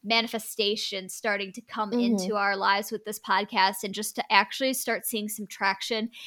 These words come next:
Speaker 1: in our numbers and our listener retention ship, because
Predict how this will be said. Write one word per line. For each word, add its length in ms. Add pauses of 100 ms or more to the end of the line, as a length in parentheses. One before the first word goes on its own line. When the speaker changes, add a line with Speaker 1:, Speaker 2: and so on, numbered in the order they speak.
(120)
Speaker 1:
in 120
our 120
numbers 640
and 100
our 120
listener 440
retention 560
ship, 260 (120)
because 440